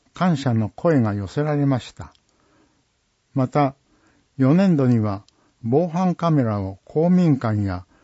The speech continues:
消防詰め所などに合計十台設置し、安心安全なまちづくりに力を注いでいます。防犯灯や防犯カメラの設置で、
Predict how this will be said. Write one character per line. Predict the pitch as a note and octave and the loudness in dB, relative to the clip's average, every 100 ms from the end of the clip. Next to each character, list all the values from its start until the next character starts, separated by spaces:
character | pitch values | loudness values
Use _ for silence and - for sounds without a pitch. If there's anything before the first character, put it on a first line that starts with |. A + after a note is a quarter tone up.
| - | -16
消 | - C#3+ F3 | -4 -2 -2
防 | E3+ E3+ E3 | 0 0 0
詰 | - D#3 | 0 0
め | D#3 | 0
所 | E3+ E3 | -2 0
な | C#3 A#2+ | 0 0
ど | A2+ | -2
に | G#2+ G2+ _ _ _ _ | -2 -4 _ _ _ _
合 | A2 B2+ E3 | -2 0 0
計 | - E3 D#3 - _ | -2 0 0 -2 _
十 | B2 E3 F#3+ | -6 -2 0
台 | C3 A#2 G#2+ | 0 -2 -2
設 | - B2 _ | -6 -6 _
置 | - | -14
し、 | A#2+ A#2+ A#2 - _ _ _ _ _ _ | -8 -6 -6 -10 _ _ _ _ _ _
安 | - B2 D#3+ | -6 0 0
心 | - E3+ D#3 C#3 - | 0 0 2 0 -4
安 | - C3 D#3 | -2 0 2
全 | E3 E3 D#3+ | 2 2 2
な | D3 | 2
ま | B2 | 0
ち | - E3+ | -2 -6
づ | F3 | -6
く | E3 C3+ | -2 0
り | |
に | A2 F#2+ | 0 -2
力 | - D3+ E3 E3 | -6 -4 -2 -2
を | A2+ | -4
注 | - G#2+ B2+ B2+ | -8 -8 -4 -4
い | |
で | B2 | -2
い | A#2+ | -4
ま | G#2+ G2 | -4 -6
す。 | - - _ _ _ _ _ _ _ _ _ _ _ _ _ _ - | -12 -20 _ _ _ _ _ _ _ _ _ _ _ _ _ _ -4
防 | A#2+ E3 | 0 0
犯 | E3 F3+ E3 | 2 -2 -2
灯 | D#3 D3+ | -2 0
や | C#3+ C3+ _ _ _ _ A2+ | 0 -4 _ _ _ _ -2
防 | C3+ E3+ | -2 0
犯 | D#3 F3+ | -2 -2
カ | D#3+ E3+ | 0 2
メ | D3+ | 2
ラ | B2 | 2
の | A2 G#2 | 0 -2
設 | - G2+ _ | -8 -12 _
置 | C#3 | -4
で、 | B2+ A#2 | -2 -4